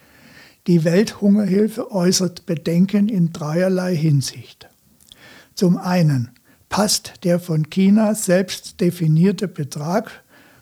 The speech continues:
von zwei U-S-Dollar dreißig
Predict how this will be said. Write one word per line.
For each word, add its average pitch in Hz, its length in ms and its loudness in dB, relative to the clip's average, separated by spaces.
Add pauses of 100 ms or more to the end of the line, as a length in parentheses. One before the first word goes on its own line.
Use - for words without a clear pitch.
von 165 380 0
zwei - 200 -2
U-S-Dollar 190 920 0
dreißig 165 720 -2